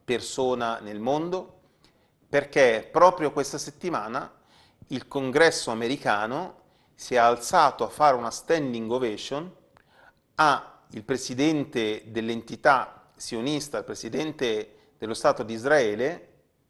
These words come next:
nonostante che ci sia una stima che circa centottantamila persone, centottantamila palestinesi,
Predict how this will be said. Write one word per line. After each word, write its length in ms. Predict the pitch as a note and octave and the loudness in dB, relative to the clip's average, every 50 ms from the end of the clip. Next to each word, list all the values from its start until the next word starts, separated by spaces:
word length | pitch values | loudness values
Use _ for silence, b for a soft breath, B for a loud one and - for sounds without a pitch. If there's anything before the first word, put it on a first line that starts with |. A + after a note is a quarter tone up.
| _ _ _ _ _ _ _ _ | _ _ _ _ _ _ _ _
nonostante 640 | - A2+ A#2 C3+ - - - D#3+ D#3+ F3 F3 - G3 - | -14 -10 -8 -8 -8 -4 -4 -2 -2 -2 -4 -8 -10 -10
che 140 | - C#3+ | -8 -10
ci 120 | - - A#2 | -12 -10 -10
sia 320 | - - - E3 D#3 C3 | -10 -8 -4 0 2 2
una 220 | A2+ A2+ A2+ B2 A#2+ | 2 0 -2 -4 -4
stima 800 | - - - - - E3 D#3 D3 D3 D3+ E3 F3 F#3+ F#3 - b b b b b b b b b _ _ | -6 -6 -8 -8 -6 -4 -4 -2 -2 -4 -4 -6 -8 -10 -16 b b b b b b b b b _ _
che 560 | - - C#3+ C3 B2 A#2+ A2+ - - _ _ _ | -10 -4 -2 0 0 0 -2 -6 -12 _ _ _
circa 800 | - - - - F3+ F#3 F3+ E3 E3 - - - C3+ A#2+ A#2+ - | -12 -8 -6 -4 -2 0 0 0 -2 -4 -6 -4 -4 -4 -4 -4
centottantamila 1700 | - - - - G3+ G#3 G3 E3 C#3 A2 - - B2 G#2+ - _ _ _ - F#3 E3 D3+ C3+ A2+ - - A#2 B2+ D3 D#3 C#3 A#2+ A2 | -8 -10 -6 -2 -2 -2 -2 -2 -4 -8 -10 -12 -12 -12 -12 _ _ _ 0 0 2 2 0 -4 -8 -6 -6 -4 -4 -4 -4 -4 -4
persone, 760 | - B2+ B2 A2+ - - - C#3+ C3 A#2+ G#2+ G2+ F#2+ F#2 - | -4 -6 -8 -8 -8 -4 0 0 0 0 0 -4 -10 -16 -16
centottantamila 760 | - - E3 E3+ E3 D3 - - A#2+ G#2 - A#2+ B2+ B2+ A#2+ - | -12 -10 -8 -8 -8 -8 -6 -6 -6 -6 -6 -6 -6 -4 -6 -6
palestinesi, 1040 | - - A#2+ A2 A2 G#2+ - - - A#2 A#2+ C#3+ D3 C3+ A#2+ G2+ G2 G2+ F#2+ F#2+ | -4 -2 -4 -2 -4 -6 -10 -12 -10 -6 -4 -2 -2 -2 -4 -6 -8 -14 -16 -18